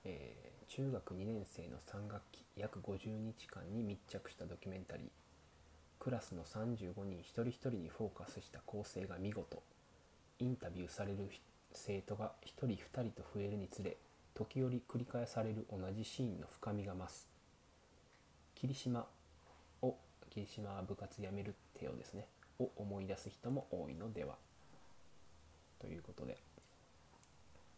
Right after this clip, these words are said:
えーっと、これまだ上映してますね。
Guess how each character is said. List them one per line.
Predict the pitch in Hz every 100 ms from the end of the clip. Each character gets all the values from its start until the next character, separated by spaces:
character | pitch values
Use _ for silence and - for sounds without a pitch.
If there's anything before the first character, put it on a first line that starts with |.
| -
え | 92 87 -
ー | - -
っ |
と、 | - -
こ | -
れ | 113
ま | 120 117
だ | 113 - - - - - - - -
上 | 107 120 131
映 | 127
し | -
て | 135
ま | 131
す | -
ね。 | 110 -